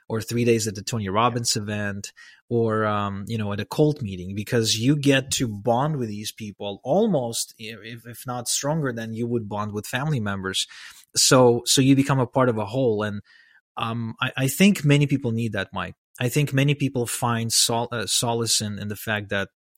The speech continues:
they can join the army, they can become a part of a bigger whole. Uh, they can become a part of something meaningful, and they can also escalate. So they find meaning and status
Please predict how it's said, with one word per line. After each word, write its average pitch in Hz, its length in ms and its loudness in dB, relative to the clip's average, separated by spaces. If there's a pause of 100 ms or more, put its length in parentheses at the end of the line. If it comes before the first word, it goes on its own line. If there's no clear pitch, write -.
(140)
they 120 160 2
can 120 220 0
join 120 260 2
the 123 140 2
army, 101 340 -4 (800)
they 120 180 4
can 120 160 0
become 113 300 -4
a 107 60 -6
part 120 260 0
of 110 100 -2
a 104 40 -6
bigger 101 280 -4
whole. 92 320 -6 (480)
Uh, 107 220 -2
they 113 460 0
can 120 200 0
become 110 640 -2
a 110 60 -8
part 120 220 2
of 104 100 -2
something 107 320 -2
meaningful, 117 520 -2
and 123 140 2
they 190 100 6
can 160 180 0
also 135 480 0
escalate. - 760 -4 (280)
So - 280 0
they 175 460 0
find 127 800 -4
meaning 147 380 2
and 117 120 -4
status 123 840 -2